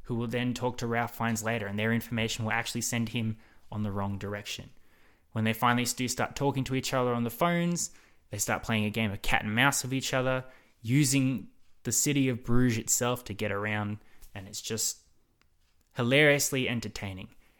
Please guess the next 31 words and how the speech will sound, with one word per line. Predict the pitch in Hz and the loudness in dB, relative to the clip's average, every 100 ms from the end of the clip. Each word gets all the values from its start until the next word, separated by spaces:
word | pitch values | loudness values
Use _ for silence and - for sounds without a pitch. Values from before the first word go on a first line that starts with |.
| - | 0
And | 165 | 4
then | 185 185 185 | 4 4 4
being | 185 185 | 4 4
a | 170 | 4
dark | 165 160 127 | 6 6 6
comedy, | - 175 175 175 180 - - _ _ _ _ | 0 0 2 0 -2 -8 -20 _ _ _ _
sometimes | - 170 156 156 135 | -2 2 4 4 4
there's | 135 123 | 0 -2
over-the-top | 156 147 131 131 117 135 - 123 | 0 0 2 -2 -2 -4 -4 -8
violence | 110 120 131 131 127 | 2 6 6 4 -2
that | |
just | - 110 | -6 -6
hits | - 127 - | 0 0 0
you | 120 | 0
out | 107 | -2
of | 104 | -2
nowhere. | 107 110 107 104 - - - | -2 -2 -2 -6 -10 -14 -4
When | 127 | 0
the | |
violence | 117 135 160 156 139 | 6 8 8 6 2
does | 135 131 | 0 0
kick | - 131 | -2 -2
off | 123 117 | -2 -2
in | 117 | 0
In | 113 | 0
Bruges, | 104 110 117 120 | 0 0 -2 -4
it | - 117 | -6 -4
is | 110 101 - - - _ _ _ _ - - - _ _ _ - | -4 -4 -6 -8 -18 _ _ _ _ -20 -20 -20 _ _ _ -12
gross, | - 127 143 147 - - - - | 0 4 6 6 4 2 0 -4
it | 123 | -4
is | 107 98 | -4 -6